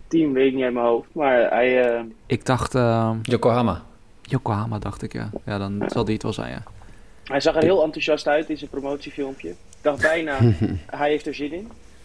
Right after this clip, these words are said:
Speaker 1: Maar, eh, in zijn interview gaf hij aan dat hij, eh, zijn droom was om, eh, in Japan te spelen, dus
Speaker 2: Hm.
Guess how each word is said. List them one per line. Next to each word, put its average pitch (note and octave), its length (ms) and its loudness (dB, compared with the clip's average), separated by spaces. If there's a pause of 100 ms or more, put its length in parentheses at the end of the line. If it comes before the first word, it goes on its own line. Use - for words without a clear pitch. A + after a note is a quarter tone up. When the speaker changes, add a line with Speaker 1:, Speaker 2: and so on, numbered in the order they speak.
(220)
Speaker 1:
Maar, D3 500 2
eh, C#3+ 280 0
in D3 100 -8
zijn - 120 -8
interview E3+ 300 -8
gaf D3 140 -10
hij D3 140 -6
aan C3+ 160 -4
dat B2+ 160 -10
hij, A#2+ 320 -6
eh, A2 60 -6 (320)
zijn C3 280 -10
droom E3 320 4
was C3+ 260 2
om, B2+ 260 -6
eh, A#2+ 60 -10 (220)
in B2+ 80 -10
Japan C#3+ 300 -2
te G#3 60 -6
spelen, D3+ 440 -8
dus G2 240 -6 (600)
Speaker 2:
Hm. - 60 -4